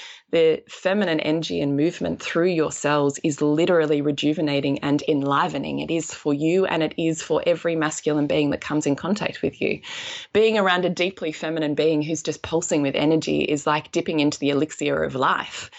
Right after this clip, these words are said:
That's why it's the most precious resource on this planet. That's why men have given up countries and fortunes and families for the attainment or protection or seeking of this deeply rejuvenative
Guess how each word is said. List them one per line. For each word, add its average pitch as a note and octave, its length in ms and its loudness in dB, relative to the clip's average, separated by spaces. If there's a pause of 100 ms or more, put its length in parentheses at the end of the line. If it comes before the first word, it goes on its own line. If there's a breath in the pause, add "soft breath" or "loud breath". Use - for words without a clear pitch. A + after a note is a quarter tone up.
(220 loud breath)
That's E3 180 -4
why D#3+ 260 2
it's - 160 -6
the C#3+ 60 -4
most D3 300 -8
precious - 420 -10
resource C#3+ 480 -2
on D2 120 -10
this - 120 -14
planet. - 360 -4
That's E3 180 -4
why D3 380 0
men C#3 160 -6
have C#3 180 -6
given D3 260 -6
up - 220 -8
countries D#3 800 -6
and C3 260 0
fortunes - 880 -4
and C3 220 -4
families E3 800 0
for D3+ 120 -4
the D3+ 340 2 (460 loud breath)
attainment G3 680 0
or C#3+ 140 -2
protection - 720 -4
or C#3+ 140 -2
seeking E3 540 0
of D3+ 260 -2
this D3+ 220 0
deeply D#3+ 500 0
rejuvenative D#3 1080 0